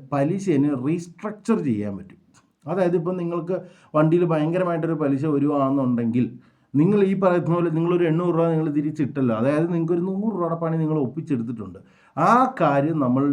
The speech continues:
ചെന്നിട്ട് ഈ പറയുന്ന ബാങ്കിനെ ബോധിപ്പിക്കുക. അപ്പോൾ അവിടെ ഇരിക്കുന്ന ആൾക്കാരൊക്കെ ചിലപ്പോൾ നമ്മളോട്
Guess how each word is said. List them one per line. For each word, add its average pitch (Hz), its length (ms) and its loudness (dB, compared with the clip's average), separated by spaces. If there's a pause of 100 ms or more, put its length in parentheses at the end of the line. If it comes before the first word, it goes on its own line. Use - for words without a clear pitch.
(120)
ചെന്നിട്ട് 113 380 -2
ഈ 123 280 0
പറയുന്ന 110 500 -4
ബാങ്കിനെ 113 600 -2
ബോധിപ്പിക്കുക. 101 600 -8 (640)
അപ്പോൾ 131 160 2
അവിടെ 165 240 2
ഇരിക്കുന്ന 208 360 0
ആൾക്കാരൊക്കെ 208 520 0
ചിലപ്പോൾ 202 320 -4
നമ്മളോട് 196 340 -2